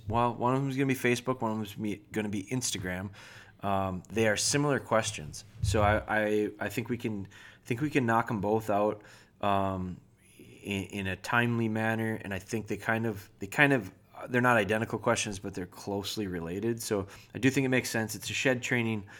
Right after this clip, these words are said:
um, question regarding to the antler dummy. Um,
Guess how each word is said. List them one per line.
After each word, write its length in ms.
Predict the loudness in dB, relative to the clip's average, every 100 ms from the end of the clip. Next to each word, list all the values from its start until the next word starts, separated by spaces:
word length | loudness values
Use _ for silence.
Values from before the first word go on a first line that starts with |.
| -20 -20 -6
um, 460 | 0 2 2 -2 -4
question 480 | 2 4 4 -2 -2
regarding 480 | -4 -2 0 0 -4
to 340 | -6 -4 -4 -6 -16 -20 -10
the 160 | -4 -2
antler 260 | 0 2
dummy. 420 | 4 4 4 0 -6 -20 -20 -12 0
Um, 480 | 2 4 2 -2